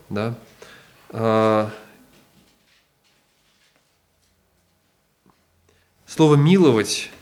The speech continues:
да, это, а, с-, в-, иметь некое сострадание, сопереживание, а, иметь,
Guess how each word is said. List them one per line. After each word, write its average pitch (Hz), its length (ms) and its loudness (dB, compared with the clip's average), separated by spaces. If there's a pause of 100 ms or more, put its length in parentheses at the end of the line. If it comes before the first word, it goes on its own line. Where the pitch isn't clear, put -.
(760)
да, 131 160 -2
это, 120 320 -2
а, 120 640 0
с-, - 560 -10
в-, 127 360 -8 (1500)
иметь 143 440 2
некое 143 300 0
сострадание, 135 800 0
сопереживание, 123 1080 0 (1000)
а, 120 560 2
иметь, 143 540 -2